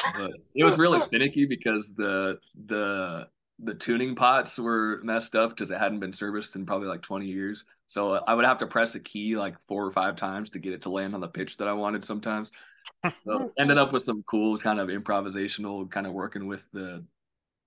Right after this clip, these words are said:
Speaker 1: off-tuned notes, and it was way off sometimes, like, three or four steps, you know, so you'd be, like, all over the place, but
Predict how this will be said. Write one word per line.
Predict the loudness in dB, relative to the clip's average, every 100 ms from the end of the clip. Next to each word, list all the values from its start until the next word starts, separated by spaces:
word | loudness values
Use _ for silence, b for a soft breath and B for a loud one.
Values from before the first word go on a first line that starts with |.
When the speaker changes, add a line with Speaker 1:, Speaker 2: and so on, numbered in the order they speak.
| _ 0
Speaker 1:
off-tuned | 0 -2 -8 -6 -6 -8 -12 _ _ _
notes, | -8 -4 -4 -6 -14 -8
and | -2
it |
was | -2 -2
way | -6 -6
off | -8 -10 -16 _ _ _
sometimes, | -16 -12 -10 -12 -14 -18
like, | -14 -14 -14 -20 _ _ _ _ _ _ _ _ _ _ _ _ -4
three | -2
or | -2
four | -4 -10
steps, | -8 -10 -10 -12 -14
you | -12
know, | -12 -16
so | -14 -14 -14 -20 _ _ _ _ -12
you'd | -8
be, |
like, | -6 -8 -4
all | -2 -2
over | -4 -10
the |
place, | -12 -12 -14 -14
but | -14 -14